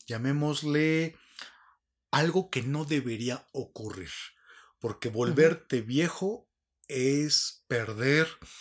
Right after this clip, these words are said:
Speaker 1: lo que el sistema te está diciendo que tienes que tener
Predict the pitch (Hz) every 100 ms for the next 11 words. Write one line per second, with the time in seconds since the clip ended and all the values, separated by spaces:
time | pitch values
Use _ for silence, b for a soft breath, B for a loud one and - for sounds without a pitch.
0 | B B B B _ - - _ _ _
1 | - _ _ - 175 127 110 - 110 113
2 | 110 127 - 139 131 151 160 - - 127
3 | 127 120 123 127 139 - - 113 113 110
4 | - - - - 104 107 113